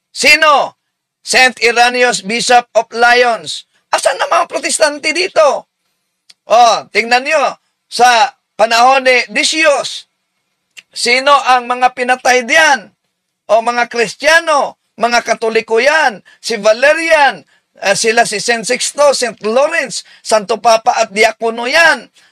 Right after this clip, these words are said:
Sa, ah, panahon ni Aurelian, marami pa mga Kristiyanos, panahon ni Diocletian. Sino? Si San Sebastian,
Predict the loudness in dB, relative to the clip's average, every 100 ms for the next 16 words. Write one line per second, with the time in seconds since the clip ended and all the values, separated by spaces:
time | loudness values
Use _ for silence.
0 | -6 -2 2 2 0 -6 _ _ _ 0
1 | 2 2 0 2 2 2 -4 0 -2 0
2 | 2 2 2 -4 -2 0 0 -2 -4 -2
3 | -2 -4 -4 -2 0 0 0 0 -2 -4
4 | -4 -4 0 2 2 0 _ _ -6 -4
5 | 0 2 2 -2 _ _ -8 -6 -2 -2
6 | -2 -8 -10 -4 -2 -4 -4 0 2 0
7 | -2